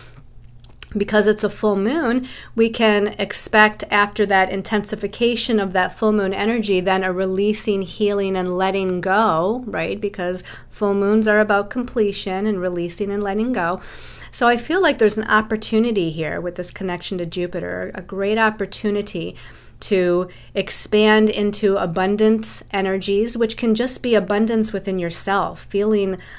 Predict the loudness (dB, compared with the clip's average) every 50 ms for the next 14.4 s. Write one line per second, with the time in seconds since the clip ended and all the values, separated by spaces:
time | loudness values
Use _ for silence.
0 | -18 -12 -8 -6 -6 -2 0 2 4 4 4 4 2 0 -2 -4 -4 -6 -6 -6
1 | -4 0 2 2 2 0 -4 -6 -6 -6 -8 -10 -10 -10 -8 -6 -6 -6 -4 -2
2 | 0 0 2 2 0 0 -4 -6 -8 -10 -12 -10 -8 -6 -6 -4 -4 -4 -6 -8
3 | -10 -16 -20 -20 -20 -20 -18 -12 -10 -8 -6 -4 -4 -4 -2 -2 -2 0 -2 -2
4 | -2 -2 -2 -2 0 -2 -2 -4 -4 -6 -8 -6 -4 -4 -4 -4 -2 -4 -4 -4
5 | -4 -6 -6 -6 -6 -8 -6 -4 -2 -2 -2 -4 -6 -8 -6 -4 -4 -4 -2 0
6 | 0 0 -2 -2 -2 0 0 0 2 0 0 0 -2 -4 -8 -6 -4 -4 -4 -2
7 | -2 -2 -2 -2 -4 -6 -6 -4 -4 -2 -2 -2 -4 -6 -10 -12 -6 -4 -2 -2
8 | 0 0 -2 -2 -4 -6 -6 -8 -8 -10 -12 -20 -20 -20 -20 -18 -18 -20 -18 -10
9 | -6 -4 -2 -2 -2 -2 -4 -4 -2 0 0 2 2 2 2 2 0 0 0 -2
10 | 0 0 -2 -2 0 2 2 2 2 -2 -8 -4 -2 0 0 0 2 2 2 0
11 | 0 0 -2 0 2 4 4 4 4 2 0 -2 -4 -16 -14 -6 -2 2 2 2
12 | 2 0 -4 -8 -4 -2 -2 -2 -2 -4 -6 -4 -4 -4 -4 -6 -6 -6 -6 -6
13 | -6 -4 -4 -4 -4 -6 -8 -10 -4 -4 -2 -2 0 2 2 2 0 -2 -4 -2
14 | 0 2 2 2 0 -2 -4